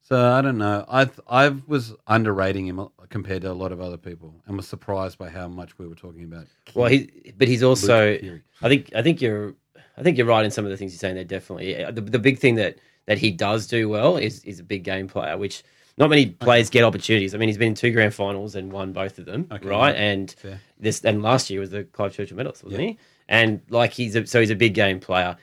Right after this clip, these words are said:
Speaker 2: He's smaller though, for sure.
Speaker 1: Mm.
Speaker 2: Like, that would have been a smaller.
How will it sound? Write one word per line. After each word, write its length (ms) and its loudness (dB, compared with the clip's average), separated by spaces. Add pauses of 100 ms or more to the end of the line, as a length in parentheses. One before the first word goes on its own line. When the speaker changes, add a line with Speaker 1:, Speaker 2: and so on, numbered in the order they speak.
(220)
Speaker 2:
He's 120 -4
smaller 340 8
though, 380 0
for 80 -16
sure. 420 2
Speaker 1:
Mm. 140 -4
Speaker 2:
Like, 160 2
that 120 6
would 100 4
have 60 2
been 140 6
a 40 0
smaller. 640 2